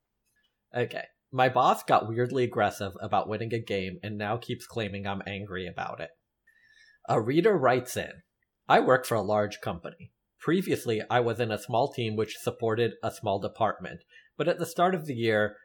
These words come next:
it was decided we would merge with another team and become the support group for the whole sector.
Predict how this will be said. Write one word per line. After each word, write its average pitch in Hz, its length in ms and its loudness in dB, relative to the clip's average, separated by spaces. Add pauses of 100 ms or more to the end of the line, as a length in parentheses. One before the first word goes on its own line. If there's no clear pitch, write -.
(160)
it 104 120 0
was 127 160 0
decided 110 560 2
we 107 120 -4
would 104 200 -2
merge 104 260 0
with 107 140 -2
another 98 360 -2
team 101 280 -10
and 101 140 -10
become 113 280 -10
the 107 100 -8
support 120 420 -2
group 110 220 -8
for 113 100 -4
the 104 120 -4
whole 104 180 -4
sector. - 540 -8